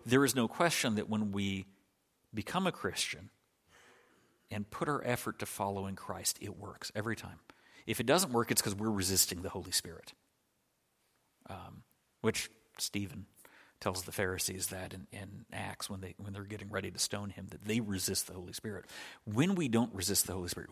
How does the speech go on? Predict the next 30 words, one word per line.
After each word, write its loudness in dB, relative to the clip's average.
we -2
will 0
become -2
more -4
Christ-like. -6
Not 4
at -4
the -4
rate 4
that -6
I -6
want. -8
I -4
wish -4
I -2
was -4
a -6
lot -6
more -10
like -12
Jesus -6
than -4
I -12
am. -14
But 4
I'm 4
better 2
than -6
I -12
was, -4